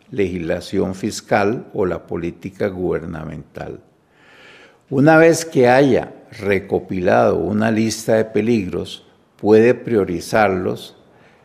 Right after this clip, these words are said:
y hacer planes para abordar los más graves.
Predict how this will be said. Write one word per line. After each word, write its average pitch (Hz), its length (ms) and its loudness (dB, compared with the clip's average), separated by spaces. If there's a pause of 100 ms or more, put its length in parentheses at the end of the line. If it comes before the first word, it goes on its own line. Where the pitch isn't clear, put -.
(160)
y 104 200 -2
hacer 113 400 0
planes 117 560 2
para 95 260 -2
abordar 92 800 -2
los 92 260 -2
más 92 300 -4
graves. 78 580 -10